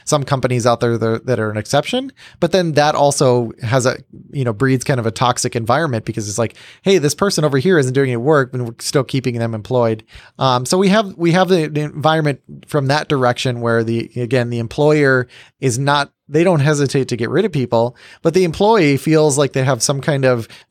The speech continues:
duty to actually stay at this, at this company, um, you know, even when there's, like, a better offer somewhere else. Um, so, you know, the, but the, yeah, so the, the, the new environment out there now is,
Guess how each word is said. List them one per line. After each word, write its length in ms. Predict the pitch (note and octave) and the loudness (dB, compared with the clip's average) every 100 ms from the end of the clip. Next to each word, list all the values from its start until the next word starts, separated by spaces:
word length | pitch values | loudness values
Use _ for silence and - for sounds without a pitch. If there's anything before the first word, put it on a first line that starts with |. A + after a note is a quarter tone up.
| A#2 | -4
duty 340 | C#3 D3 D3 | 0 2 2
to 160 | - C3+ | 2 2
actually 360 | A#2+ - B2 | 0 0 -2
stay 500 | A2 - B2+ C3 B2+ | -2 0 2 2 2
at 240 | B2 C3 - | 0 -2 -2
this, 320 | A#2+ - - | -2 -2 -4
at 140 | B2 - | -8 -6
this 160 | A#2 | -6
company, 520 | - A#2 A2+ A2 A2 - - _ - | -4 -4 -4 -6 -8 -12 -20 _ -2
um, 560 | A#2 A2+ A2 A2 G#2+ - | 2 4 4 2 -2 -4
you 120 | A#2+ | -2
know, 140 | A2+ | 0
even 380 | B2+ B2 B2 A#2 | -2 0 0 0
when 160 | A#2 A2+ | -2 0
there's, 180 | A2+ | 0
like, 140 | A#2 A2+ | 0 -2
a 40 | |
better 340 | G#2 A#2 A2+ G#2+ | 0 2 2 0
offer 420 | A2+ - G#2+ G#2 | -2 -2 -4 -4
somewhere 340 | A#2+ G#2+ G#2 | -6 -6 -2
else. 320 | C#3 B2 - - _ _ - | 0 0 -4 -12 _ _ -4
Um, 520 | C3 B2+ B2+ A#2+ A2+ _ - | 0 2 0 -2 -6 _ -4
so, 420 | - E3+ D3+ - _ _ | 0 2 2 -4 _ _
you 340 | - E3 D#3+ | -20 -8 -4
know, 100 | C#3 | -2
the, 160 | C3+ C#3 | 0 -2
but 220 | C#3 C#3+ | -2 0
the, 180 | C#3+ C#3+ | -2 -2
yeah, 160 | D3 C3 | -6 -4
so 160 | B2 | -2
the, 260 | C#3 C3+ B2 - | 0 0 -2 -4
the, 200 | C3 - - | -4 -4 -6
the 100 | C#3 | -4
new 400 | C#3+ F#3 G#3+ G#3 | 2 4 4 4
environment 640 | F3+ D#3+ D3+ D3 C#3+ C3+ B2 | 2 2 2 2 2 -2 -2
out 240 | B2+ A#2+ | -2 0
there 160 | B2 A#2 | 0 -2
now 420 | B2 C3 A#2 A#2 | 0 2 2 2
is, 560 | C3 A#2+ A2 A2 G#2 | 0 -2 0 -2 -4